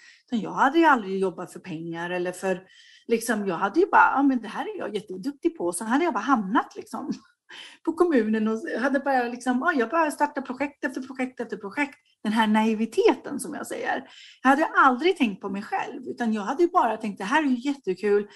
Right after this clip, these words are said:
här har jag någonting att bidra med." Men jag hade inte varit så strategisk i mitt liv. "Hur ska det här gynna mig?" hade jag ju inte tänkt alls. Utan att jag lär mig, jag lär känna människor och jag utvecklas där som person. Men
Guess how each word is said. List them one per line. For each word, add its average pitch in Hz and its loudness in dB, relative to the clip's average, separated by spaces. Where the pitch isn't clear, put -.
här 269 4
har 269 6
jag 254 6
någonting 208 -2
att 170 -10
bidra 185 -4
med." 180 -4
Men 196 -2
jag 202 6
hade 185 0
inte 180 -4
varit 262 4
så 175 -8
strategisk 170 -4
i 175 -8
mitt 160 -8
liv. 294 0
"Hur 254 6
ska - 2
det 214 4
här 208 6
gynna 190 -2
mig?" 269 -2
hade 190 -2
jag 185 -4
ju 180 -6
inte 170 -12
tänkt - -14
alls. - -10
Utan 254 4
att 208 -2
jag 240 4
lär 196 6
mig, 202 -6
jag 196 0
lär 196 0
känna 214 2
människor 196 -2
och - -4
jag 170 -2
utvecklas 175 -10
där - -6
som 180 -8
person. 247 -4
Men 262 -6